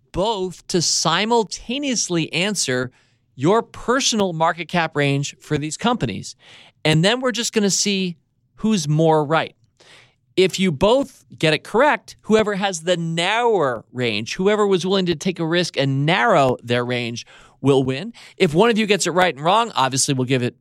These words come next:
to that guy who got it right. If you're both wrong, if your ranges are both off,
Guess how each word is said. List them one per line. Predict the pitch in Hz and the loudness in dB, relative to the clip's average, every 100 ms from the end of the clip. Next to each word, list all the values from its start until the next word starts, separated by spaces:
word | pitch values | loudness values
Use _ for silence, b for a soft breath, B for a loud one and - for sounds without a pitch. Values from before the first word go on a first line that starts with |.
| - | -14
to | 113 | -2
that | 123 120 | -2 -2
guy | 113 120 | -4 -2
who | 117 | -2
got | 120 | -2
it | 117 | -2
right. | 180 208 202 B B - | 0 0 0 B B 0
If | 190 - | 0 2
you're | 190 180 | 0 0
both | 127 220 339 262 | 2 2 2 0
wrong, | 139 135 117 113 | -2 0 0 -2
if | 117 - | -6 -4
your | 156 143 | -4 0
ranges | 180 226 196 175 | 0 -2 -2 0
are | 151 | -2
both | 131 240 285 - | 0 0 -2 -4
off, | - 117 113 - | -6 -6 -8 -18